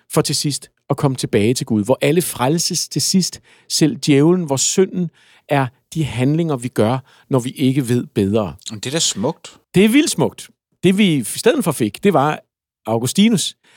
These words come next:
Speaker 1: Og for ham er synden som en sygdom. Det er en fejl i vores D N A, der gør, at vi alle handler syndigt, og derfor vil langt de fleste af os ende i evighed i helvede. Og Gud, han frelser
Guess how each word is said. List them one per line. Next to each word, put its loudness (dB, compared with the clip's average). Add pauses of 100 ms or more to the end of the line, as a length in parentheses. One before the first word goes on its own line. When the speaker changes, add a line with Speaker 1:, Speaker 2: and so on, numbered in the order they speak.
(140)
Speaker 1:
Og -2
for 0
ham 2
er 0
synden 0
som -2
en -4
sygdom. 0
Det -2
er 2
en 0
fejl -2
i 0
vores 0
D -6
N 0
A, 0 (500)
der 2
gør, 2
at 0
vi -6 (120)
alle 2
handler -2
syndigt, -2 (300)
og -6
derfor 0
vil -2 (260)
langt 0
de -8
fleste 0
af 2
os -2
ende 2 (340)
i -4 (100)
evighed 2 (320)
i 2
helvede. 2 (300)
Og 0 (380)
Gud, 4
han -4
frelser -4